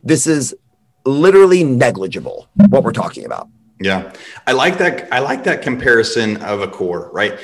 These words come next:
Speaker 2: A city core with geographic limitations, meaning it doesn't go on forever. Because in San
Speaker 1: Supply and
Speaker 2: Francisco,
Speaker 1: demand.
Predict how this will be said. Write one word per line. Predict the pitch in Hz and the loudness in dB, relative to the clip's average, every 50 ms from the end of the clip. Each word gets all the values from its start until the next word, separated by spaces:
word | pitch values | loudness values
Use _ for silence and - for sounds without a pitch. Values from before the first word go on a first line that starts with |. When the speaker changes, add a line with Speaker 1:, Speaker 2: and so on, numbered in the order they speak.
| - - - _ | -20 -20 -12 _
Speaker 2:
A | 113 113 | -8 -6
city | - - - 165 185 196 185 | -4 0 2 2 2 2 0
core | - - 143 143 135 127 123 | -2 0 2 2 4 4 2
with | 113 - - | 0 0 -2
geographic | - - 139 160 160 127 - 110 120 135 - 127 - | -6 0 2 2 2 4 2 0 0 0 -2 -4 -2
limitations, | 123 117 110 - - 104 95 - - 85 71 - - - _ _ _ | 0 -2 -2 0 -2 -4 -4 -4 -8 -10 -12 -12 -16 -20 _ _ _
meaning | - 127 135 131 127 | -2 -2 0 0 0
it | 127 127 127 | -2 -4 -2
doesn't | 147 143 147 147 160 147 127 | -4 -2 -2 -4 -6 -6 -4
go | 139 135 123 123 | -4 -2 0 0
on | 117 117 113 110 | -2 -2 -4 -6
forever. | - - 113 107 107 98 85 78 73 - - - _ _ - - _ | -8 -6 -4 -4 -4 -4 -6 -10 -16 -18 -20 -20 _ _ -20 -20 _
Because | - 131 123 147 127 - | -8 -2 -2 0 -2 -2
in | - 165 170 160 | -2 -2 -2 -2
San | - 151 139 123 120 | -2 -2 -2 -2 0
Speaker 1:
Supply | 123 135 135 147 | 0 2 2 2
and | 151 151 | 2 2
Speaker 2:
Francisco, | 160 170 185 208 214 196 | 2 2 4 4 2 2
Speaker 1:
demand. | 151 - - | 0 -4 -4